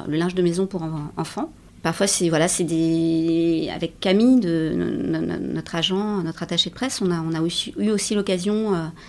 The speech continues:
à travers ses clients, de faire des rencontres sur des, des présentations et de se dire, « Mais tiens, il y a quelque chose à faire ensemble. » Notamment, euh, avec Baya, euh, les carreaux de ciment, là. C'était une rencontre qui s'est faite comme ça, à travers, euh, à travers Camille, et c'est un, un super projet, euh,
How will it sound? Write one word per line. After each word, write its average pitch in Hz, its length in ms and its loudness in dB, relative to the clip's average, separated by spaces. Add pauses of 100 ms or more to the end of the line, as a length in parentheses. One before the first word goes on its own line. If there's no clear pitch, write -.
(280)
à 170 60 -2
travers 175 240 0
ses 180 120 -2
clients, 208 180 -2
de 214 40 -4
faire 185 140 -2
des 170 80 -2
rencontres 180 400 0
sur - 160 -8
des, 160 160 -8
des 165 100 -4
présentations 170 640 -4
et 226 60 0
de 196 60 -4
se - 100 -6
dire, « 170 140 0
Mais 165 80 0
tiens, 214 280 -4
il 202 60 -2
y - 20 -2
a 170 60 -6
quelque 180 220 -8
chose 180 200 -6
à 170 80 -2
faire 202 220 -4
ensemble. » 185 560 -4 (680)
Notamment, 170 600 2
euh, 160 180 0
avec 151 280 -4
Baya, 170 420 -2
euh, 156 200 -4
les 147 100 -6
carreaux 156 240 -6
de 160 40 -8
ciment, 190 280 -2
là. 175 160 -2 (200)
C'était - 300 -12
une 165 80 -2
rencontre 165 280 0
qui - 80 -6
s'est 180 120 -4
faite 180 220 -6
comme 175 140 -2
ça, 202 200 -2
à 214 40 -2
travers, 165 380 -4
euh, 156 140 -6
à - 20 -10
travers 170 300 -6
Camille, 220 320 0
et 196 40 0
c'est - 160 -6
un, 160 180 -4 (380)
un 180 40 -6
super 196 280 0
projet, 190 420 0
euh, 180 40 0